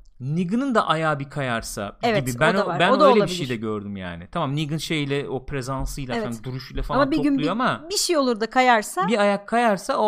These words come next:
Speaker 1: altta
Speaker 2: Hı.
Speaker 1: bekliyor millet
Speaker 2: Bekliyorlar.
Speaker 1: yani. O, o, o iki, iki otorite figürünün bir, ki-, bir, belli bir otorite
Speaker 2: Hı hı.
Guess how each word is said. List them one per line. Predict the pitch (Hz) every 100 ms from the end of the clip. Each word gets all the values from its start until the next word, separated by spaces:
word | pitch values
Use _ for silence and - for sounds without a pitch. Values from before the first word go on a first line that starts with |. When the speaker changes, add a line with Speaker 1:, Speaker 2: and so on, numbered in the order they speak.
| 208
Speaker 1:
altta | 196 196 208 208
Speaker 2:
Hı. |
Speaker 1:
bekliyor | 196 196 196 214
millet | 139
Speaker 2:
Bekliyorlar. | 254 214 196 185
Speaker 1:
yani. | 185 185
O, | 156 170 208
o, | 208 -
o | 247
iki, | 233 214 277
iki | - 202 - 269 -
otorite | 190 - 247 240 220
figürünün | - 147 139 117 117
bir, | 127 - 127 - -
ki-, | - 120 143
bir, | 156
belli | 180 147 147
bir |
otorite | 151 135 147 233
Speaker 2:
Hı |
hı. | 135